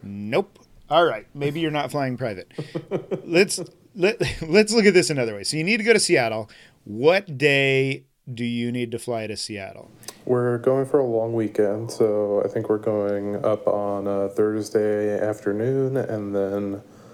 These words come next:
Speaker 2: uh, coming back on a Monday.
Speaker 1: Uh, so, all right. So, uh, in September, JetBlue has already abandoned the Long Beach Seattle flight, so we can forget about that as an option at all.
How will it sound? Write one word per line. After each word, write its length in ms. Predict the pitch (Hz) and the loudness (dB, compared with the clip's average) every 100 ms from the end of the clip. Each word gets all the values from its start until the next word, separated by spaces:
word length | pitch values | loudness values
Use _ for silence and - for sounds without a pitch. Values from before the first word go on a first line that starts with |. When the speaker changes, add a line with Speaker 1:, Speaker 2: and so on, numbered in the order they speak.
| - - - - | -20 -20 -18 -8
Speaker 2:
uh, 360 | 101 101 101 101 | -4 0 0 0
coming 260 | - 107 98 | -2 0 0
back 200 | 98 101 | 0 0
on 120 | 101 | -2
a 60 | |
Monday. 720 | 101 104 101 98 - - 110 - - - - - - - | -4 -4 -4 0 0 0 -4 -8 -20 -20 -20 -20 -18 -10
Speaker 1:
Uh, 640 | 120 113 113 113 123 123 | -6 -4 -4 -6 -6 -6
so, 540 | - 156 147 135 127 117 _ _ - - | -2 0 2 0 -2 -6 _ _ -20 0
all 100 | 160 | 4
right. 200 | 156 107 - - | 4 2 -8 -4
So, 400 | - 180 156 131 - - - | 4 6 4 0 -14 -20 -4
uh, 520 | 156 143 135 131 127 131 | 0 2 2 2 0 0
in 140 | 202 214 | 0 0
September, 680 | 208 165 175 156 156 151 135 | 0 0 0 4 4 4 2
JetBlue 560 | 160 135 160 165 156 | 0 2 2 4 4
has 160 | 147 135 | 2 2
already 300 | 135 139 131 | 2 2 0
abandoned 680 | 120 117 123 120 120 113 | 0 -2 -2 -4 -4 -4
the 160 | 113 110 | -6 -6
Long 240 | 113 113 | -6 -6
Beach 200 | 107 110 - | -6 -6 -6
Seattle 280 | 110 104 | -6 -6
flight, 300 | 92 117 110 | -10 -10 -10
so 180 | 117 117 | -8 -6
we 140 | 113 110 | -6 -6
can 160 | 123 | -8
forget 240 | 123 117 113 | -6 -4 -2
about 240 | 113 104 | -4 -4
that 240 | 107 101 | -6 -6
as 120 | 98 101 | -6 -10
an 80 | |
option 360 | 92 98 - 101 | -12 -12 -12 -14
at 100 | 98 | -12
all. 220 | 101 - | -12 -14